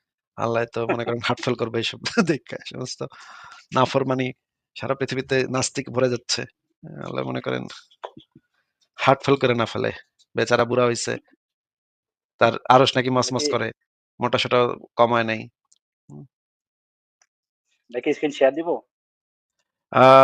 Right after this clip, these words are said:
Speaker 1: আপনি আ, ব-, মুখে বলতে পারেন।
Speaker 2: আমার মনে হয় ওই যে ডকুমেন্টেশনের মতোই বানাইছিলাম তো, মনে হয় পিডিএফ টা শেয়ার করে আগে আপনি দেখেন। তারপর
Speaker 1: ভাই,
Speaker 2: স্ক্রিন
Speaker 1: পিডিএফ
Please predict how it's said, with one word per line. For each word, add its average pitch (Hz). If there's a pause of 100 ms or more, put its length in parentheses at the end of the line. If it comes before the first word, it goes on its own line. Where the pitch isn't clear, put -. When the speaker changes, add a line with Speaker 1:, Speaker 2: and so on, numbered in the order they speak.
(140)
Speaker 1:
আপনি 143 (180)
আ, 139 (160)
ব-, 139
মুখে 160
বলতে 147
পারেন। 104 (1900)
Speaker 2:
আমার 131
মনে 143
হয় 151
ওই 135
যে 127
ডকুমেন্টেশনের 143
মতোই 147
বানাইছিলাম 135
তো, 147 (100)
মনে 117
হয় 120
পিডিএফ 139
টা 143
শেয়ার 139
করে 139
আগে 131
আপনি 123
দেখেন। 117 (580)
তারপর 110
Speaker 1:
ভাই, 139
Speaker 2:
স্ক্রিন 127
Speaker 1:
পিডিএফ 156